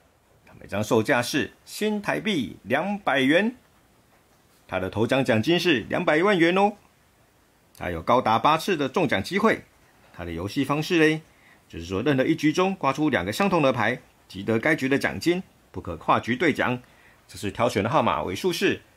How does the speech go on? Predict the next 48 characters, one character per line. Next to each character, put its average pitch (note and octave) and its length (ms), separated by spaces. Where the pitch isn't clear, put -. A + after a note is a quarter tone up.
六 E3+ 260
十。 D#3+ 420
好， G3 360
马 - 100
上 - 160
开 G2+ 120
始 G2+ 120
来 G#2 80
刮 D#3 280
第 F3+ 320
一 G#3+ 40
局 E3+ 180
吧。 G3+ 300
第 E2+ 80
一 E2 40
局 F2+ 100
在 G2 60
这 A2 80
边， D3+ 200
先 G2+ 100
从 F#2+ 140
第 B2 120
一 A#2+ 40
局 A2 100
开 C3 120
始 A2 60
刮 D3 140
好 B2+ 140
了。 D3 180
总 - 120
共 F2+ 140
有 D#2 100
八 C#3 220
局， D3 300
两 D2+ 180
个 F2+ 120
相 D3 220
同 C3 120
的 C3 100
牌 C#3 280
就 A2 120
可 G2+ 100
以 - 20
得 G#2 80
到 D3 160
奖 A2+ 200
金 G3+ 200
哦。 G#3 160